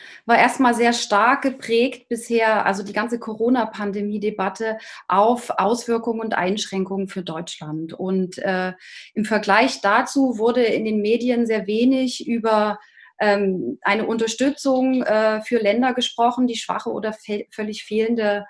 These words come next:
Gesundheitssysteme haben. Ich finde, da,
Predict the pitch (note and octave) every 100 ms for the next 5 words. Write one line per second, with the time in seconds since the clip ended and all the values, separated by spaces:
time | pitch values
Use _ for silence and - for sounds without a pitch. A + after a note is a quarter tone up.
0 | - - - - F#3+ A#3 A#3 F3+ F3 F3
1 | - E3+ E3+ E3 E3 - E3+ - G3 G3
2 | G3 G#3+ A#3+ B3+